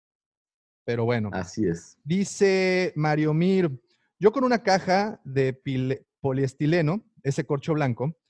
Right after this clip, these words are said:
Speaker 1: la imaginaba como el halcón milenario y metía mis figuras adentro de Star Wars y de otros juguetes también. La imaginación de un niño es grandiosa. La imaginación de un niño es lo más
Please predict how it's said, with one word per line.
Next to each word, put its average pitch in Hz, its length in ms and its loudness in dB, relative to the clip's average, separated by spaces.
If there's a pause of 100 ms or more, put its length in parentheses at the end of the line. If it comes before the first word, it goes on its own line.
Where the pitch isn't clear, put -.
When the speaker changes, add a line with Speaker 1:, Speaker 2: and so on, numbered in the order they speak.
(220)
Speaker 1:
la 143 220 4
imaginaba 180 460 2
como 151 220 -2
el 139 60 2
halcón 175 260 0
milenario 160 540 0
y 160 80 -4
metía 156 280 2
mis 208 180 2
figuras 165 480 2
adentro 131 560 0 (560)
de 127 140 -2
Star 127 360 0
Wars 110 220 -4
y 139 60 -4
de 127 100 2
otros 127 240 -4
juguetes 117 320 -6
también. 110 320 -4
La 117 60 -2
imaginación 131 560 0
de 170 60 0
un 160 60 0
niño 165 280 0
es 143 240 0
grandiosa. 131 760 0
La 156 80 2
imaginación 170 600 -2
de 185 80 -2
un 175 60 -2
niño 175 200 -2
es 170 160 -2
lo 143 100 2
más 156 300 2